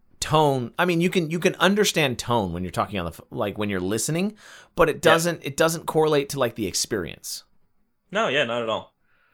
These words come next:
Speaker 1: It, it's basically, it basically turns it into, like, a,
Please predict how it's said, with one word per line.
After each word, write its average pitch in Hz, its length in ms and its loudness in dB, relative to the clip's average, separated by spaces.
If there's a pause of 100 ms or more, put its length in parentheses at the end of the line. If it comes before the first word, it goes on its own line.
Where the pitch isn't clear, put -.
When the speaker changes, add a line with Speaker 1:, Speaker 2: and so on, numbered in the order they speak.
(880)
Speaker 1:
It, 139 280 -4
it's 143 200 0
basically, 143 400 4
it 139 120 2
basically 156 380 6
turns 131 300 0
it 117 80 2
into, 113 340 0
like, 104 400 0
a, 98 380 0